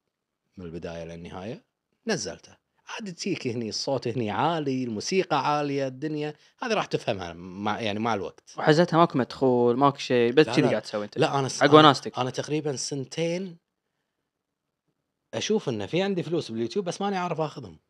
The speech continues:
Speaker 2: لا، سنتين.
Speaker 1: والله العظيم، سنتين. أشوف كان في فلوس يعني.
Speaker 2: صدق لليوم أنا كم واحد أعرفه عنده قناة يوتيوب،
Speaker 1: مم.
Speaker 2: أي اسم ما أعرف يطلع له فلوس منهم.
Speaker 1: آه، فهد،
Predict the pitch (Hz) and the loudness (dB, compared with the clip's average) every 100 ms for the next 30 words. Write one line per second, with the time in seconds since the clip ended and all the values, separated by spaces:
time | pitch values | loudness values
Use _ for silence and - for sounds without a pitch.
0 | _ _ _ 135 185 135 - 139 175 147 | _ _ _ -8 -2 -2 2 6 10 10
1 | 151 175 127 - 175 233 254 208 92 - | 8 2 0 2 4 4 0 0 -6 -10
2 | _ _ _ _ _ _ - - - 160 | _ _ _ _ _ _ -20 -14 -12 -12
3 | - 233 208 220 - 294 - - - 185 | -14 -12 -8 -8 -8 -14 -14 -14 -10 -4
4 | 180 120 135 190 190 139 120 123 - 151 | 0 2 2 4 4 2 0 -2 -2 -2
5 | 170 147 123 120 131 113 139 123 123 123 | 0 0 0 0 0 -2 -4 -2 -2 -4
6 | - 113 - 147 120 104 _ - - 175 | -6 -6 -2 -2 -4 -10 _ -8 0 2
7 | 170 - 151 156 160 - 131 117 135 123 | 2 0 0 0 0 0 0 0 -2 -6
8 | - 104 - - 95 98 98 98 98 - | -6 -12 -14 -20 -10 -8 -6 -6 -6 -2
9 | 226 240 | -2 -2